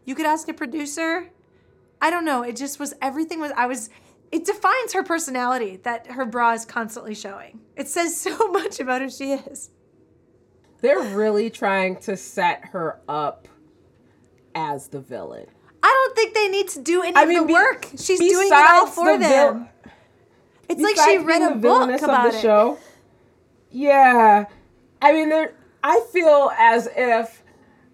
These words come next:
Speaker 2: they are just making her into this character that we just hate for so many reasons.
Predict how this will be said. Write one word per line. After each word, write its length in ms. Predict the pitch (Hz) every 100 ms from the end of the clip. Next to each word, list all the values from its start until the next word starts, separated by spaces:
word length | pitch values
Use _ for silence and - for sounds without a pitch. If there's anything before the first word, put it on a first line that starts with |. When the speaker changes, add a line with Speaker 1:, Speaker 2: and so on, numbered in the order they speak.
| _ -
Speaker 2:
they 280 | 214 254 240
are 640 | 233 226 220 208 196 - -
just 600 | 190 247 226 - - - _ _ _ _ _ _ _ _ 202 - 269
making 480 | 233 254 285 302 294
her 260 | 262 254
into 280 | 226 247 254
this 200 | 233 233
character 600 | - 226 233 240 277 277
that 180 | 233 214
we 100 | 233
just 200 | 226 -
hate 220 | 233 226
for 100 | 214
so 200 | 202 220
many 200 | 202 190
reasons. 480 | 185 175 170 170